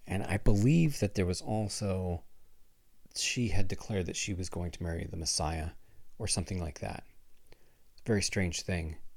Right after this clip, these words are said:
And so he did marry her. So why did he do this? I mean, it's kind of an odd thing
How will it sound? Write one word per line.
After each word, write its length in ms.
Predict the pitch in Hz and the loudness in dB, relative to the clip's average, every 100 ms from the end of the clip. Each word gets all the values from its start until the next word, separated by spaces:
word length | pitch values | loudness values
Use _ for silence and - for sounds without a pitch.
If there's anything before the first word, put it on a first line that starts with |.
| - - _ - - | -14 -20 _ -20 -12
And 300 | - 98 87 | -4 -2 -2
so 200 | 78 101 | -2 -2
he 360 | 87 - 101 98 | -2 0 0 0
did 240 | 95 110 | 0 -2
marry 280 | 104 117 120 | 0 0 0
her. 360 | 78 87 80 80 - - - - - - - - - - - - - - - - | 0 0 -2 -4 -12 -16 -18 -20 -20 -20 -20 -20 -20 -20 -20 -20 -20 -18 -16 -14
So 200 | - - | -6 -2
why 200 | 123 110 | 2 2
did 120 | 110 104 | 2 2
he 120 | 107 | 0
do 260 | 90 101 | 4 4
this? 320 | 95 92 85 95 | 4 2 0 0
I 20 | |
mean, 140 | 95 | 2
it's 100 | 92 | 0
kind 240 | - 113 98 | 0 0 2
of 40 | |
an 60 | 92 - | 0 -2
odd 300 | 104 101 98 | 0 2 0
thing 460 | - 104 101 95 | -2 2 2 2